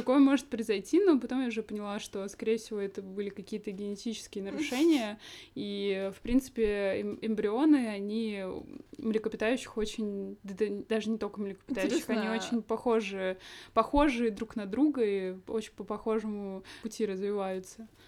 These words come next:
Speaker 2: Я бы хотела посмотреть, как выглядел детёныш, э, коровы, который похож на
Speaker 1: Да, я
Speaker 2: человека,
Speaker 1: тоже.
Speaker 2: наполовину человек.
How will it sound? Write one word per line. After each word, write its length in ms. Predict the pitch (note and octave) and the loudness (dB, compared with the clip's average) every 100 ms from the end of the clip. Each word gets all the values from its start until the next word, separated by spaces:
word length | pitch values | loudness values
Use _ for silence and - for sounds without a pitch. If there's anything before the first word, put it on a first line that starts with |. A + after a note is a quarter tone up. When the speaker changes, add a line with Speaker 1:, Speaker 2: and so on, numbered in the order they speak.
| G#3+ | -4
Speaker 2:
Я 120 | G3+ | -2
бы 100 | A#3+ | -2
хотела 360 | C#4 G#3 G3+ G#3+ | -2 -2 -2 -4
посмотреть, 480 | - A#3+ G3+ G3 | -4 -4 -2 -4
как 200 | - F#3 | -6 -8
выглядел 540 | G#3 F#3 A#3+ G#3+ F#3 G3 | -6 -4 -4 -2 -2 -2
детёныш, 720 | F#3+ G#3+ A3+ G3 A3+ B3 - | -4 -4 -2 -2 -2 -2 -2
э, 200 | E4 G3+ | -2 -2
коровы, 460 | B3 D#4 D4+ B3 D#4 | -2 -2 0 -2 -2
который 320 | E4 B3 E4+ | -2 2 2
похож 420 | - E4+ G4+ - | 2 2 4 4
на 80 | F#3 | 4
Speaker 1:
Да, 60 | F3+ | 4
я 100 | F3+ | 6
Speaker 2:
человека, 540 | F4 G#3+ G3+ G#3 - | 6 6 4 4 4
Speaker 1:
тоже. 140 | - A#3 | 6 6
Speaker 2:
наполовину 680 | A#3+ A#3+ A3+ G#3+ G#3+ G#3+ | 8 10 10 8 4 2
человек. 640 | G3+ D#4 G3 F#3+ F3+ F3+ | 0 0 2 2 2 0